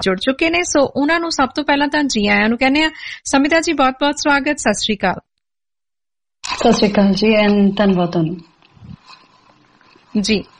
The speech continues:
Speaker 1: ਤੇ ਨਾਲ ਹੀ ਨਾਲ ਦੋਸਤੋ, ਪ੍ਰੋਗਰਾਮ ਦੀ ਸ਼ੁਰੂਆਤ ਕਰਨ ਤੋਂ ਪਹਿਲਾਂ, ਤੁਹਾਡੇ ਸਵਾਲ ਲੈਣ ਤੋਂ ਪਹਿਲਾਂ ਜਾਂ ਫਿਰ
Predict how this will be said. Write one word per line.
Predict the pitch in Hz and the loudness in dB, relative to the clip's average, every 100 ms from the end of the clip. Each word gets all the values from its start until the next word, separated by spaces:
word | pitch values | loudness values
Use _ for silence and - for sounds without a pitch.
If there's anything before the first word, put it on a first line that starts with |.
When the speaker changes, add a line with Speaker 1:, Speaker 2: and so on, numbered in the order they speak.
| - - - - - - | -20 -20 -20 -20 -14 -2
Speaker 1:
ਤੇ | 247 240 | 2 2
ਨਾਲ | 247 285 | 2 2
ਹੀ | 339 | 2
ਨਾਲ | 381 381 | 0 0
ਦੋਸਤੋ, | 349 330 - 349 | 0 -2 -2 -2
ਪ੍ਰੋਗਰਾਮ | 294 240 262 269 | -2 0 0 2
ਦੀ | 269 285 | 0 -2
ਸ਼ੁਰੂਆਤ | 294 277 254 240 285 - | -2 -2 0 2 0 0
ਕਰਨ | 294 262 | -2 0
ਤੋਂ | 240 | -2
ਪਹਿਲਾਂ, | 233 202 208 233 247 | -2 0 2 0 0
ਤੁਹਾਡੇ | 254 254 214 214 | -2 -2 0 0
ਸਵਾਲ | 208 233 214 226 269 | -2 -2 2 2 2
ਲੈਣ | 262 233 | 0 -2
ਤੋਂ | 226 220 | -2 -2
ਪਹਿਲਾਂ | 220 220 226 226 | 0 0 2 2
ਜਾਂ | 214 202 | 0 -2
ਫਿਰ | 208 220 226 | 0 0 0